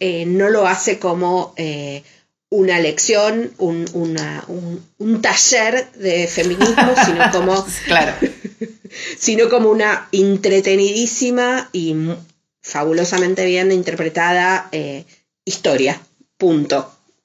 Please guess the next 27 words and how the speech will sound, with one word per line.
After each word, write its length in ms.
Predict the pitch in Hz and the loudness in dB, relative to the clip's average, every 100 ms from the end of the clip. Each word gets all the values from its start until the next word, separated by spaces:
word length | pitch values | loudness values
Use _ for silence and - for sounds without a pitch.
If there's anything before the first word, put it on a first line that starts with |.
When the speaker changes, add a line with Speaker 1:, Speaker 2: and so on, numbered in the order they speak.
| - | -4
Speaker 1:
No, 240 | 185 190 | 0 2
no 200 | 220 226 | 2 4
necesariamente 760 | 226 226 233 226 226 226 220 220 - - - | 4 2 2 0 2 0 0 -4 -20 -20 -2
de 120 | 165 | 0
mujeres 540 | 185 180 196 220 170 - | 0 2 2 2 2 4
o 100 | 185 | 4
no 120 | 180 | 4
mujeres, 500 | 190 175 147 139 - | 2 0 -2 -4 -2
una 180 | 190 202 | 2 2
historia. 600 | 214 214 135 113 107 - _ _ - _ - - _ - | 2 0 0 0 -4 -8 _ _ -20 _ -16 -16 _ -6
Speaker 2:
Lo 200 | 160 156 | -2 0
que 80 | 190 | 0
es 120 | 185 | 0
interesante 460 | 214 196 196 214 214 | 0 0 0 0 0
de 40 | |
Sally 220 | 208 208 | 0 0
Wainwright, 400 | 202 214 214 220 202 | 2 0 0 0 0
aparte, 300 | 190 214 220 | -2 -2 -2
es 100 | 180 | -4
que 120 | 196 | -6
es 120 | 185 | -2
una 160 | 185 185 | -2 -2
suerte 360 | 208 196 190 | -2 -4 -2
de 380 | 175 180 190 202 | 0 0 0 -4
especialista 680 | 180 - 170 160 180 190 220 | -8 -6 -6 -2 -4 -2 -2
no 120 | 202 | -2
oficial 480 | 208 214 - 226 226 | -2 -6 -4 -2 -2